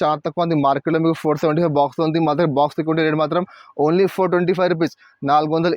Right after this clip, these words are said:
ఇరవై ఐదు రూపాయల రేటు ఉంది. కంపల్సరీ ఆరు చీర సెట్ తీసుకోవాలి. మేడం చూడు, ఇది ఒకటి సిల్వర్ పట్టు with మొత్తం కట్ వర్క్ లేస్. చూడు, పళ్ళు మాత్రం చూడొచ్చు, పళ్ళుకి మొత్తం ఫుల్ రిచ్ పళ్ళు చూడండి, మొత్తం సిల్వర్ జరీ వీవింగ్ ఉన్నాయి. కింద మొత్తం కట్ వర్క్ లేస్ బార్డర్ ఉంది. చాలా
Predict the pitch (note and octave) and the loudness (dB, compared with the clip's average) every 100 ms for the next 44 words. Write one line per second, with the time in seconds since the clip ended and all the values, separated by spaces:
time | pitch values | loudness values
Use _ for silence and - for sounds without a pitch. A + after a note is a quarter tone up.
0 | D3 D3 D#3+ D#3+ D#3+ E3+ D#3 D#3+ E3 E3+ | 0 2 2 0 0 0 0 0 -2 0
1 | D#3+ D#3 - F3 G3 - - - C#3+ D#3 | -2 -2 -2 0 0 -2 -16 -6 0 2
2 | E3 F3+ F#3 E3+ D3+ C#3 D3 B2+ A#2+ - | 2 0 0 -2 -4 -4 -2 -2 -4 -8
3 | D#3 D#3+ E3 D#3+ C#3+ D3+ E3 E3 - D#3 | -12 -2 0 2 2 2 2 0 0 2
4 | D#3+ E3 F#3 G#3+ - _ - D3 F#3 _ | 2 0 0 0 -4 _ -4 -2 -2 _
5 | _ _ _ C#3+ C#3+ - F3+ F#3+ _ _ | _ _ _ -2 -2 0 -2 -4 _ _
6 | _ - D3+ F3 E3+ C3 - - _ _ | _ -2 0 0 0 -2 -4 -14 _ _
7 | _ _ _ - C#3 - C3+ C#3 D#3+ D3+ | _ _ _ -6 -6 -2 0 0 0 -2
8 | E3 - D3+ D#3+ D3+ C#3 D#3 D#3 C#3 D3+ | -2 -2 0 0 0 0 0 0 -2 -2
9 | E3+ D#3 - E3+ D3+ D3+ D3 C3 C#3 - | 0 0 -2 0 2 2 0 0 -2 -4
10 | - - - - C#3+ C#3+ - D3 D#3+ D3+ | -14 -20 -16 -10 -8 -6 0 2 2 2
11 | D3+ D3+ D#3+ D3+ D3+ D3 C#3+ D3 D3 C#3 | 2 2 2 2 0 0 -2 0 0 0
12 | E3 C3+ - D3 C#3 D#3+ D3 D#3 D3 C#3+ | 0 -2 -2 -4 0 0 2 0 2 2
13 | C#3 D3 C#3 D3+ _ - _ D3+ C#3+ | 2 -2 -2 -4 _ -20 _ -2 0